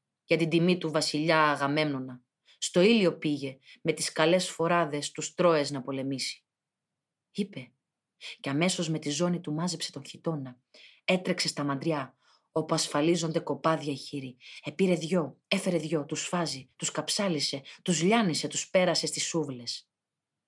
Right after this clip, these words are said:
Κι όταν το κρέας ψήθηκε καλά, το φέρνει και το απίθωσε στον Οδυσσέα μπροστά, έτσι ζεστό, στους οβελούς του περασμένο. Το πασπαλίζει με κρυθάλευρο, ύστερα κέρασε κρασί γλυκό σαν μέλι.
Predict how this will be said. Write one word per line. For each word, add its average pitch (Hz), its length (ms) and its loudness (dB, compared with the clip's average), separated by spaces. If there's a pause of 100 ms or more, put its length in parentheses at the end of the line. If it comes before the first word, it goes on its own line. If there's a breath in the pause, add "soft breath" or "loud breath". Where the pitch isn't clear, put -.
(720)
Κι - 80 -6
όταν 151 200 -6
το 143 80 -8
κρέας 190 340 -4
ψήθηκε - 400 -6
καλά, 160 420 -6 (640)
το - 80 -4
φέρνει 156 580 0 (360)
και 175 120 -6
το - 80 0
απίθωσε 233 540 0
στον 156 220 -4
Οδυσσέα 156 440 -2
μπροστά, 151 460 -6 (240 loud breath)
έτσι 226 320 2
ζεστό, 175 560 -2 (260)
στους - 280 -6
οβελούς 160 420 2
του - 120 -20
περασμένο. 135 600 -6 (840)
Το 180 120 -4
πασπαλίζει 196 580 2
με 196 120 0
κρυθάλευρο, 170 760 -2 (360 soft breath)
ύστερα 185 360 2
κέρασε 185 380 2
κρασί 165 380 -2
γλυκό 165 640 -2
σαν 190 300 0
μέλι. 160 420 -2